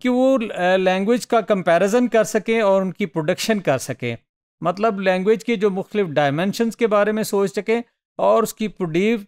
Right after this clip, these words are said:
प्रोड्यूस कर सकें साउंड्स को, और साथ साथ, अ, लैंग्वेज एक्विजिशन, अ,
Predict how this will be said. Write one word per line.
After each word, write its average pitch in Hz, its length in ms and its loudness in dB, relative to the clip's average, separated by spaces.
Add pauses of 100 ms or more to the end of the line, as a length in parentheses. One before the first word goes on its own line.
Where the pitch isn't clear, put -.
प्रोड्यूस 185 400 0
कर 170 160 2
सकें 165 280 -8
साउंड्स 185 380 -2
को, 226 220 2
और 190 120 2
साथ 185 260 2
साथ, 202 220 2 (520)
अ, 180 240 4
लैंग्वेज 180 420 0
एक्विजिशन, 190 720 0
अ, 175 60 -12